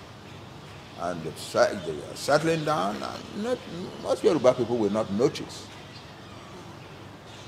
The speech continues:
But they have come to say that they will conquer, they will destroy, they will kill and maim and destroy, and the Yoruba people must defend their land. That's all. It is not something we love to do.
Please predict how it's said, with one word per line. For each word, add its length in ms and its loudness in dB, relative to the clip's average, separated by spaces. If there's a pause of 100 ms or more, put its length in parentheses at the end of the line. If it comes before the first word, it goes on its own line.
But 160 12
they 140 12
have 340 6
come 380 4
to 180 6
say 560 10 (420)
that 380 6
they 80 8
will 260 4
conquer, 460 4
they 100 6
will 200 2 (100)
destroy, 440 6
they 120 6
will 240 0
kill 400 12
and 160 6
maim 420 8
and 180 8
destroy, 600 6 (560)
and 160 4
the 40 8
Yoruba 320 10
people 220 8
must 240 4
defend 320 8
their 140 8
land. 320 6 (1300)
That's 240 10
all. 180 8 (200)
It 180 12
is 160 8
not 220 10
something 520 8
we 120 10
love 400 12
to 100 8
do. 260 0